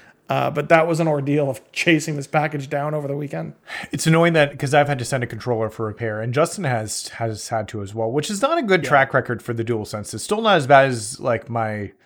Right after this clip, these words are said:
Speaker 2: Joy-Con situation, 'cause I probably have to send
Speaker 1: I haven't
Speaker 2: it somewhere
Speaker 1: lost a
Speaker 2: else.
Speaker 1: single Joy-Con yet.
Speaker 2: Uh, I've sent seven out. I got two more that probably need to go out at this point.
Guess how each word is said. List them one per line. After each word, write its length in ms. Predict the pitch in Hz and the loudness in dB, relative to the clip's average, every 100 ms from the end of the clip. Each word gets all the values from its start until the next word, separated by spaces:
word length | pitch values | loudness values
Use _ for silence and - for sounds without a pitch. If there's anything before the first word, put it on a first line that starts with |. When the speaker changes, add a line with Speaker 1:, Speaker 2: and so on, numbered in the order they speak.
| _ _ _ | _ _ _
Speaker 2:
Joy-Con 440 | - 120 127 131 131 | -4 -2 0 -2 -2
situation, 480 | 135 131 139 135 131 | -6 -4 -4 -4 -8
'cause 160 | 110 | -6
I 40 | 95 | -6
probably 280 | 107 113 | -4 -2
have 80 | 117 | -2
to 60 | - | 4
send 100 | 165 | 6
Speaker 1:
I 40 | |
haven't 180 | 220 233 | 8 6
Speaker 2:
it 20 | |
somewhere 100 | 196 | 8
Speaker 1:
lost 200 | 196 185 | 8 8
a 20 | |
Speaker 2:
else. 100 | 135 - | 4 4
Speaker 1:
single 320 | 180 190 185 | 4 6 6
Joy-Con 580 | 165 170 175 170 151 139 | 8 6 8 4 2 2
yet. 300 | 143 143 - _ _ | 2 0 -4 _ _
Speaker 2:
Uh, 220 | - 107 98 - - _ | -8 -8 -8 -14 -18 _
I've 160 | - 139 | -2 4
sent 200 | 175 175 | 4 6
seven 240 | 160 147 | 4 6
out. 140 | 143 135 | 6 4
I 60 | |
got 180 | 127 120 | 4 0
two 160 | - 139 | -2 -2
more 180 | 131 131 | 0 0
that 320 | 123 117 - | -2 -4 -2
probably 320 | 135 123 127 | 0 0 -2
need 160 | 127 123 | -6 -4
to 80 | |
go 160 | 127 131 | 0 2
out 80 | 127 | 2
at 140 | 127 | 0
this 160 | 135 - | -6 -6
point. 400 | 135 139 - | -4 -4 -6